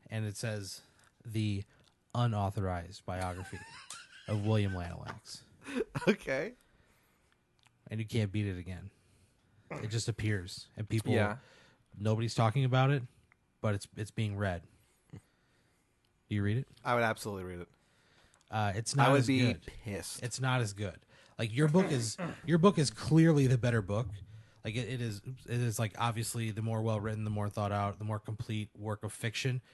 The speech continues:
Speaker 1: It's the, it's the more entertaining book. This one's about the story. It's basically, like, the same things, but it's the same thing as the authorized version,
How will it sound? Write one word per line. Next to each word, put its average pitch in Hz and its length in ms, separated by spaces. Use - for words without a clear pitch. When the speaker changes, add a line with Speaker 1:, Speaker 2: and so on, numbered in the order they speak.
Speaker 1:
It's 110 160
the, 113 220
it's 113 180
the 117 60
more 110 200
entertaining 110 540
book. 147 240
This 143 180
one's 147 180
about 127 260
the 107 60
story. 113 560
It's - 180
basically, 135 420
like, 110 200
the 110 80
same 107 280
things, 113 500
but 110 220
it's 107 120
the 117 60
same 131 180
thing 135 180
as 110 160
the 101 320
authorized 131 640
version, 147 360